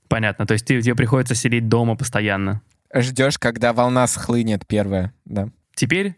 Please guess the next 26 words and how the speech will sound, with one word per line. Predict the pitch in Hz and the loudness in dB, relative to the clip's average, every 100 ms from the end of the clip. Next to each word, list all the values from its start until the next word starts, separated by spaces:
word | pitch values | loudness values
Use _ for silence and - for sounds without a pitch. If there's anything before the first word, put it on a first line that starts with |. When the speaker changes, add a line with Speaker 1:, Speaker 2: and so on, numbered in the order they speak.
| _ | _
Speaker 1:
когда | - 123 127 | -6 0 2
мы | 123 | 2
официально | 120 - 123 110 | -2 -2 -2 0
рок-звезды, | 110 107 110 156 123 107 - | 0 0 2 2 2 0 2
мы | 139 | 2
требуем, | 147 156 151 131 120 | 4 2 2 2 0
чтобы | - 110 110 | 0 -2 0
все | - 170 | 0 2
вокруг | 151 135 123 123 123 | 2 0 0 -2 -2
было | 117 139 120 | 0 2 2
по | 113 | 0
райдеру. | 110 104 101 90 - _ _ | 0 0 -2 -4 -8 _ _
Максиму | 127 131 190 160 | -2 0 0 2
приносят | 139 135 117 120 - _ | 2 0 -2 -6 -16 _
сборники | 110 113 127 120 120 | 0 2 2 0 -2
свежих | 117 123 107 101 | 0 0 0 0
каламбуров | 123 120 120 117 104 | 0 2 2 0 0
и | 113 | 0
глупых | 117 110 104 | -2 -2 -2
анекдотов, | 101 101 165 170 - - _ - | -2 0 0 0 -4 -12 _ -4
Боря | 120 156 123 | 2 4 4
записывается | 113 120 - 117 107 | 2 0 0 0 0
из | 113 | -2
тренажера | - 120 117 120 113 - _ _ | 0 0 2 2 0 -4 _ _
кокпита | - 120 - 123 120 104 | -2 -2 0 0 0 0
Airbus | 120 110 104 104 | 0 0 -2 -2